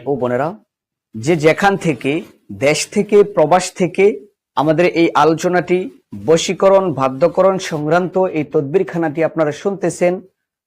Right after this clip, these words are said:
আপনাদের সকলকে জানাই আন্তরিক শুভেচ্ছা ও অভিনন্দন।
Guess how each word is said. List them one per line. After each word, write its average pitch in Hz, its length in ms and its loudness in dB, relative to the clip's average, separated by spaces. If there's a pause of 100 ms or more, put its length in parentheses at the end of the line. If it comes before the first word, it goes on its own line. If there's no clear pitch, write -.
(120)
আপনাদের 185 380 0
সকলকে 208 560 2
জানাই 160 420 2
আন্তরিক 156 420 0
শুভেচ্ছা 175 640 -2
ও 147 100 2
অভিনন্দন। 113 560 -6